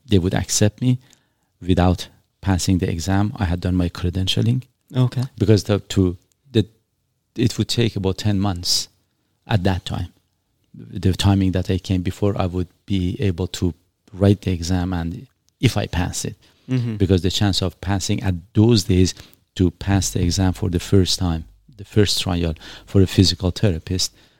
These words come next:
Speaker 1: was four percent for foreign graduates. So it was a very low chances of passing the exam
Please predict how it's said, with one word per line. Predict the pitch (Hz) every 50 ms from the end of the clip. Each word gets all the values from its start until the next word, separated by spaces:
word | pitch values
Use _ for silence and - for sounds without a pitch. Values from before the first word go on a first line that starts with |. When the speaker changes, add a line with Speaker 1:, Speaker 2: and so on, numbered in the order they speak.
| _ _ _
Speaker 1:
was | - 90 82 -
four | - - - - 104 98
percent | - - - 90 90 - - 92 87 76 -
for | - - 92
foreign | - - 95 92 87 87 85
graduates. | - 101 98 90 87 - - - - - - - _ _
So | - 104
it | 101 -
was | - 90 82
a | 87
very | 80 82 87 98 113 117 107 98 92
low | 92 101 95
chances | 87 - - 101 98 90 - 95 90
of | 82 - -
passing | - 95 98 85 - - 90 85
the | 87
exam | 85 80 - - 101 90 80